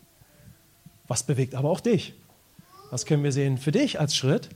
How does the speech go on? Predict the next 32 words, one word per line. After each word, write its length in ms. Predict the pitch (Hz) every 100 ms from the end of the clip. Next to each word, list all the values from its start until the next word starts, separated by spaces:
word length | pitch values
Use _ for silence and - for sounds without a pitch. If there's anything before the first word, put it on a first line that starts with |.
| -
Aber 120 | 151
dann 80 | 156
möchte 180 | 160 147
ich 80 |
auch 80 | 143
gerne, 320 | - 151 131
was 120 | 135 -
bewegt 220 | 151 143
eigentlich 180 | 131 -
dich? 360 | 262 165 - - - _ _ _ _ - _ _ _ -
Einfach, 240 | 151 175
ich 100 | 165
möchte 260 | 160 208 190
nicht 280 | 170 156 - - - _ -
hören, 300 | 175 175 156
was 160 | 147
wir 100 | 170
alles 200 | 123 156
tun 300 | 156 170 175
könnten, 420 | 156 170 165 208 175
<laughs> 0 |
ja, 120 | 180 - - - - - -
sondern 400 | - 160 160 143 - - - -
was 120 | 185
bewegt 340 | 220 214 277 -
dich 180 | 196 165
eigentlich? 360 | 139 117 104
Ja? 120 | 135 143
Was 140 | 156
bewegt 300 | 160 175 180
dein 120 | 160
Herz? 580 | 160 247 220 151 -